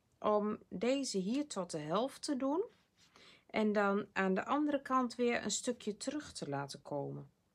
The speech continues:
Dat gaan we gewoon eens even proberen.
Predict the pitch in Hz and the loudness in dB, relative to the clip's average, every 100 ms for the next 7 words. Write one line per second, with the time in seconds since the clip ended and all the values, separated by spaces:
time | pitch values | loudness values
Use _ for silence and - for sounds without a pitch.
0 | _ _ _ _ _ _ _ _ _ _ | _ _ _ _ _ _ _ _ _ _
1 | - 262 - 269 240 - 254 254 233 214 | -10 -10 -6 -2 -2 -2 -2 0 -2 -2
2 | 196 - 185 147 135 139 - | -2 -4 -4 -2 -4 -6 -12